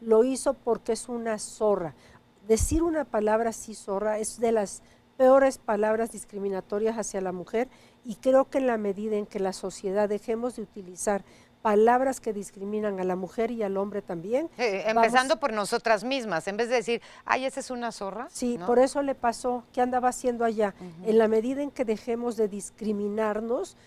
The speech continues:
Speaker 1: vamos a tener muchísimo más capacidad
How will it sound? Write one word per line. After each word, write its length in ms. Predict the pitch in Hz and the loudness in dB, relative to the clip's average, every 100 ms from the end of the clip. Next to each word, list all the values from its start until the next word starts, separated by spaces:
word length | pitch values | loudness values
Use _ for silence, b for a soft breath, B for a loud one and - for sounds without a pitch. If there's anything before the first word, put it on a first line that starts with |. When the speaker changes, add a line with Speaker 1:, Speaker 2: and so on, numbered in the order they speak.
| b _ 175 | b _ 0
Speaker 1:
vamos 360 | 240 247 269 254 | 2 4 0 -4
a 60 | |
tener 360 | - 214 220 220 | -4 -2 0 -2
muchísimo 600 | 240 - 208 - 208 202 | -4 -8 -10 -8 -4 -4
más 340 | 214 226 220 - | -4 -6 -8 -4
capacidad 720 | 233 - 214 - 208 208 220 | -2 0 -2 -4 -4 2 2